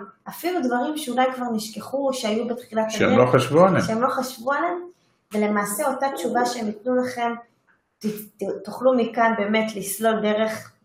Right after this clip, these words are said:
Speaker 1: כמעט מהירה מאוד להצלחה. אז תנצלו את זה.
Speaker 2: כן,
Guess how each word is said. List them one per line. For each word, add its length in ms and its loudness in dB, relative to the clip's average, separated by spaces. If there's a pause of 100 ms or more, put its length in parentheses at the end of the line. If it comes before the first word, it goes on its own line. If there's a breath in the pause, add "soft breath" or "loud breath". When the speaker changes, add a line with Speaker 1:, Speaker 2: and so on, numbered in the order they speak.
(220)
Speaker 1:
כמעט 400 2 (400 soft breath)
מהירה 340 6
מאוד 320 2
להצלחה. 500 -6 (380)
אז 120 -14
תנצלו 480 -2
את 80 2
זה. 80 -6 (200)
Speaker 2:
כן, 200 -4